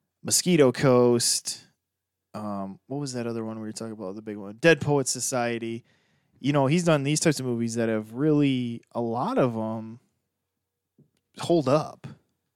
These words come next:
in their own ways. Like, even ones like Witness, where maybe elements of it are like, oh, those, the, the dirty cops of it feel pretty eighties. <laughs> But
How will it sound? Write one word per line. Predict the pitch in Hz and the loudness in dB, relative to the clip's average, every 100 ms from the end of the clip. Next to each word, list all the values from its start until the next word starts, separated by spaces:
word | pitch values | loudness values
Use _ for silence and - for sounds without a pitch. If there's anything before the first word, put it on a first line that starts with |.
| _ _ | _ _
in | 135 139 | -6 -4
their | 127 120 | -2 -2
own | 123 120 | -2 -4
ways. | 113 123 113 107 | -2 -2 -2 -4
Like, | 113 120 | -6 -4
even | 220 226 156 | -2 0 0
ones | 143 131 | 0 0
like | 113 _ _ _ _ _ | -2 _ _ _ _ _
Witness, | - 131 131 131 135 123 | 2 6 6 2 0 0
where | 123 120 117 113 104 | 0 0 2 -2 -6
maybe | 123 143 143 127 120 | -4 0 0 0 -2
elements | 104 123 139 143 135 | 0 0 0 0 0
of | 135 127 | 0 2
it | 123 | -2
are | 104 120 | -2 -4
like, | 113 110 | -4 -6
oh, | 123 139 135 131 | -4 -2 0 0
those, | 139 123 - - _ 143 | 0 -2 -14 -20 _ -8
the, | 127 | -6
the | 117 131 | -4 -2
dirty | 131 151 139 | 4 4 4
cops | 135 131 131 131 | 0 -2 -2 -4
of | |
it | 123 | -4
feel | 131 123 | -4 -2
pretty | 135 120 120 | -2 -2 -2
eighties. | 110 117 120 120 117 - _ _ _ - _ - | -2 0 0 -2 -2 -6 _ _ _ -20 _ -14
<laughs> | - _ _ _ _ - | -14 _ _ _ _ -2
But | 147 170 | 2 2